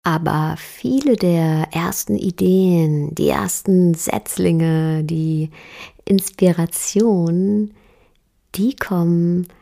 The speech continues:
wenn die Person sich Raum gibt, wenn die Person sich mit sich selber connectet. Ja, wenn die Person auf dem Sofa sitzt oder im Café sitzt und eigentlich gar nicht die Intention hatte, jetzt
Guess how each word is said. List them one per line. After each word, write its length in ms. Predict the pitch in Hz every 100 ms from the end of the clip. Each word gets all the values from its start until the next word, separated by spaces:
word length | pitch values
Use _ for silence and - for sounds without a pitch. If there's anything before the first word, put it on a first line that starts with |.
| - 165
wenn 240 | 175 165 170
die 100 | 170
Person 440 | - 170 180 170
sich 220 | 165 156 - -
Raum 380 | 156 170 185 196
gibt, 260 | 175 143 139 _ _ 160
wenn 180 | 160
die 60 | 170
Person 480 | - 175 160 170 170
sich 200 | 165 -
mit 160 | 175
sich 200 | - 165
selber 560 | - - - - - 165
connectet. 840 | - 165 151 165 - - - - - _ _ _ _ _ -
Ja, 160 | 170 180
wenn 240 | 175 175
die 100 | 180
Person 580 | 175 190 180 190 196 190
auf 200 | 190 175
dem 180 | 185 175
Sofa 540 | 160 196 - - 202
sitzt 580 | 190 190 190 - - -
oder 920 | - 160 156 151 147 147 151 151 147 - _ _
im 180 | - 170
Café 640 | 175 175 - - 226 226
sitzt 640 | 180 185 180 175 - -
und 220 | 170 165 -
eigentlich 1080 | - 185 - 208 196 185 185 175 175 175 - _
gar 320 | - 180 208 233
nicht 220 | 202 -
die 60 |
Intention 680 | 180 175 175 175 - 170 165
hatte, 240 | 165 - 170
jetzt 240 | 165 -